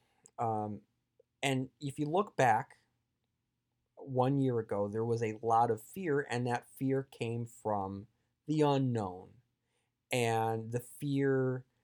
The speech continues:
of what would happen to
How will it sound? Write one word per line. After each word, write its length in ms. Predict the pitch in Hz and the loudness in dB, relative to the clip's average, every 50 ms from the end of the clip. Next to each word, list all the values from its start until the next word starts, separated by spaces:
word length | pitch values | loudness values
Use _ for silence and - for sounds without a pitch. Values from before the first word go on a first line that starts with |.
| _ _ _ _ _ - | _ _ _ _ _ -2
of 300 | - 120 113 110 107 113 | 2 4 4 4 2 0
what 320 | 110 120 123 127 123 - - | -2 0 2 2 2 0 -4
would 220 | - 127 120 117 | -4 0 0 0
happen 600 | 123 - - - 117 - - - 101 92 90 98 117 _ _ _ _ _ _ _ _ _ _ _ _ _ _ _ _ - | 0 0 0 2 2 2 0 -2 -6 -6 -8 -12 -18 _ _ _ _ _ _ _ _ _ _ _ _ _ _ _ _ -6
to 640 | - - 127 117 110 107 104 104 98 101 101 - | -4 -4 -2 -2 -4 -4 -4 -4 -6 -8 -10 -12